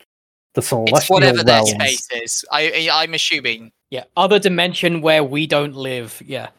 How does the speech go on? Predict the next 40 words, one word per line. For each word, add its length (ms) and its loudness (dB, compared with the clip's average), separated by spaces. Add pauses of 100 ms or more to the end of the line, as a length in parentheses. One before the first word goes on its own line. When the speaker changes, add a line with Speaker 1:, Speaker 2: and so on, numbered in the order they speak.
(200)
Speaker 1:
That, 180 0
the 80 4
dimension 580 2
of 140 -8
the 100 -20
summons. 480 -6 (160)
Speaker 2:
I 60 0
mean, 100 0
to 80 -6
be 40 -2
fair, 180 2
that 160 2
is 100 -2
one 160 2
other 180 2
thing 160 -2
you 80 -4
don't 160 0
see 120 -4
about 200 -2
Lucy's 280 -10
power. 400 -4
Well, 320 -4
I 40 -10
say 140 -8
Lucy's 280 -12
powers, 200 -8
about 220 -4
the 60 -12
gate 340 -6
key 200 -16
powers 380 -6
in 100 -18
general, 520 -8 (380)
'cause 300 -2 (460)
we 100 -6
haven't 320 -4
met 260 -2
Virgo 460 -6
yet, 300 -4